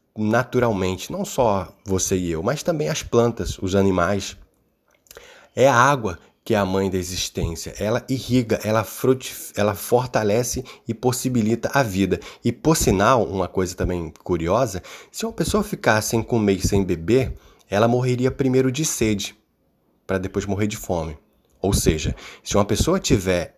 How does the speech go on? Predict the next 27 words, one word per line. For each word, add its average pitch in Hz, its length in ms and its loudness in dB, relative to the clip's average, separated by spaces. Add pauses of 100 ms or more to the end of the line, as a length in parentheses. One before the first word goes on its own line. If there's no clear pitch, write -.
bebendo 98 600 2
água, 113 320 4
ela 113 160 2
pode 117 220 -2
ficar 123 320 0
vários 98 560 2
dias 80 440 -6 (560)
sem - 220 -4
comer. 82 380 -4 (440)
Mas 82 480 -4 (160)
se - 220 -6
ela 82 140 -2
parar 87 340 2
de 110 80 -6
beber 98 220 0
água, 85 340 -2 (180)
certamente 95 840 -2
acaba 87 400 -2
tendo 95 260 0
uma 92 140 0
série 98 400 0
de 92 120 -8
complicações 98 840 0 (240)
e, 101 80 2
obviamente, 85 560 -2
o - 20 -6
final 87 500 -2